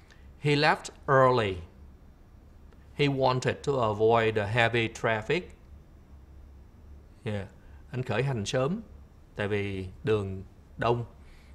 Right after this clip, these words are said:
để tránh đường đông. Thì chúng ta nối hai câu này lại, sử dụng ba cái yếu tố to, in order to hoặc là so as to như thế nào? Thì he left early to avoid the heavy traffic. He left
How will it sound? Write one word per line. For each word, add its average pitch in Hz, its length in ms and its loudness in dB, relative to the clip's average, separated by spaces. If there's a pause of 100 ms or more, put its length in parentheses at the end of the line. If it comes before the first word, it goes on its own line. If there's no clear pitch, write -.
(220)
để 120 120 -4
tránh 180 300 0 (400)
đường 101 220 -2
đông. 113 260 -2 (1040)
Thì 120 80 0
chúng 147 200 0
ta 143 140 2
nối 139 280 4
hai 143 200 4
câu 120 220 0
này 110 180 -2
lại, 101 200 -2
sử 113 180 -2
dụng 110 380 0
ba 123 240 2
cái 135 160 -4
yếu 143 240 -2
tố 143 280 0
to, 147 80 0 (160)
in 110 180 -2
order 113 200 0
to 135 120 -2
hoặc 113 140 -2
là 107 60 -4
so 123 220 0
as 104 340 -2
to 135 60 0
như 127 180 -2
thế 156 100 -4
nào? 110 240 -2 (720)
Thì 113 100 2
he 135 140 6
left 147 420 4
early 135 300 4
to 175 280 2
avoid 120 420 6
the 107 80 0
heavy 117 420 0
traffic. 120 480 -2 (1300)
He 147 120 2
left 160 260 2